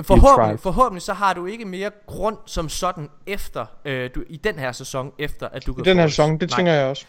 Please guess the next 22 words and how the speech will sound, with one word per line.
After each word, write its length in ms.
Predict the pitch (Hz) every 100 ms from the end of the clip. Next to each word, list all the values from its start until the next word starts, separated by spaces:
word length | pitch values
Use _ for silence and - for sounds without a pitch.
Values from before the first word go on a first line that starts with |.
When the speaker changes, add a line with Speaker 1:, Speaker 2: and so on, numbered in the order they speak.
| _
Speaker 2:
Øh, 240 | 147 147 151
men, 200 | 160 160
men 120 | 165 160
så 140 | 233
skal 240 | - -
du 100 | 185 180
gerne 220 | 202 233
få 100 | 202 -
genantændt 600 | 208 254 226 - 185 170
den 140 | 202 -
lyst, 340 | 160 165 - -
når 80 | 151
det 80 |
er, 40 | 170
der 80 | 180
kommer 260 | 196 175
et 120 | 147
nyt 160 | 180 226
armorsæt 520 | 147 143 185 180 165 -
eller 200 | 151 151
noget 220 | 190 196
nyt 180 | 202